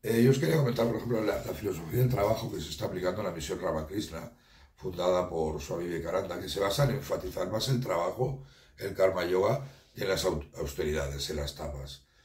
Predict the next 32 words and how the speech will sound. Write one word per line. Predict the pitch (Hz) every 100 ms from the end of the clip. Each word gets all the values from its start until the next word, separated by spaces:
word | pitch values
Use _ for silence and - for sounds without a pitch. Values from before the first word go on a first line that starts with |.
| _ - _ _ _ _ -
Eh, | 101 95 90 87 85
Swami | - 123 113 110
Sivananda | 117 101 107 113
afirmaba | 127 120 101 98 87
sobre | 92 87
la | -
sadhana | - - 85
y | 85
las | 71
austeridades, | - - 87 85 95 104
decía: | 92 87 - - - - - _ 117
"La | 113
tortura | 113 104 120 147
innecesaria | 147 135 - 117 101
del | 92 82
cuerpo | 95 90 87
en | 85
nombre | 95 107 101
de | 82
tapas, | 82 90 131 123
de | 85
las | 76
austeridades, | 80 - 87 87 98 127 - _ _ -
es | 80
muy | 104 92
despreciable. | 80 71 82 71 78 71 73 71 - _ _
Esto | - -
es | 139 110
asuri | - - 90 73 69
tapas, | 71 69 69 - - - -
austeridades | 87 - 92 87 87 87 82 - - _
demoníacas. | 98 82 80 80 73 71 73 -